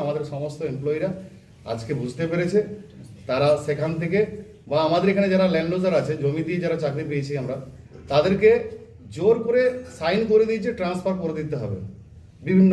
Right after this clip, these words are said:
প্ল্যান্টে। তো এখানকার একটা এমটিপিএস এর এমপ্লয়ি যদি কোডারামা যেয়ে ডিউটি করে এই মাইনাতে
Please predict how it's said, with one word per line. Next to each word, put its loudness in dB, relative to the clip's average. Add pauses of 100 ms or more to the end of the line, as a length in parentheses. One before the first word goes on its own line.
প্ল্যান্টে। -2 (140)
তো -14
এখানকার -6
একটা -4
এমটিপিএস -4
এর 0
এমপ্লয়ি -2
যদি -4
কোডারামা 0
যেয়ে 0 (120)
ডিউটি -6
করে 0 (420)
এই 2
মাইনাতে 0